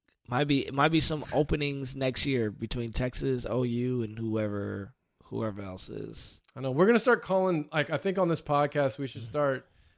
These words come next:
Speaker 2: naming, uh, big time job openings, uh,
Speaker 1: <laughs>
Speaker 2: Lane Kiffin raise opportunities.
Speaker 1: Yeah. <laughs>
Speaker 2: Lane Kiffin contract raises.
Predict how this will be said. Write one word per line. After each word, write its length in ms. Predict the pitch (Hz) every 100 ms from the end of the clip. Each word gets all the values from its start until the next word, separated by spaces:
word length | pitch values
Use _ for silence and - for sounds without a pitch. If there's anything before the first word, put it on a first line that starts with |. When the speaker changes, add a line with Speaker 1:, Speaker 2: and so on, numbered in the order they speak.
| -
Speaker 2:
naming, 580 | 131 139 139 139 127 127 143 -
uh, 240 | 143 131
big 240 | 117 143 143
time 260 | 147 143
job 320 | 127 135 135 135
openings, 600 | 131 139 131 123 117 - _ _ -
uh, 300 | 139 131 120 113 - -
Speaker 1:
<laughs> 240 | _ -
Speaker 2:
Lane 280 | 131 151 147
Kiffin 500 | 165 151 151 135 123
raise 300 | 131 131 127
opportunities. 840 | 123 127 - 127 120 117 117 - _ -
Speaker 1:
Yeah. 200 | 120 131 - - 240 - - - - -
<laughs> 800 | - - - - - - - -
Speaker 2:
Lane 300 | 139 147 151
Kiffin 380 | 143 143 143 135
contract 540 | 143 139 131 139 123
raises. 480 | 131 123 120 117 113